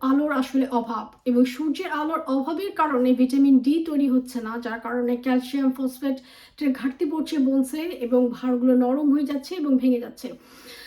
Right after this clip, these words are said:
তো, আহ, যেটা হলো যে গতকাল আমি যখন আমার হসপিটালের বাইরে দাঁড়িয়েছিলাম, তখন আমি দেখেছি যে আমার পাশে দাঁড়িয়েছিলেন এক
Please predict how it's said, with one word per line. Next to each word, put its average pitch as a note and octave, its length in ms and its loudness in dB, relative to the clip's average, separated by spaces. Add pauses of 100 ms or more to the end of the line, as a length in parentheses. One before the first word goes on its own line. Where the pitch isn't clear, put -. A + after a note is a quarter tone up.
(300)
তো, D#4+ 340 0
আহ, C4+ 600 4
যেটা F4 260 -2
হলো E4 340 2
যে C4+ 200 4
গতকাল F#4 480 -2
আমি D#4 200 0
যখন D4+ 320 -2
আমার C#4+ 180 2
হসপিটালের D4 480 -2
বাইরে C#4 400 -2
দাঁড়িয়েছিলাম, C4 720 2
তখন C#4+ 460 0
আমি B3+ 240 4
দেখেছি B3+ 460 0
যে B3+ 100 2
আমার B3 380 0
পাশে B3+ 360 -4
দাঁড়িয়েছিলেন C#4 600 0
এক C4 120 2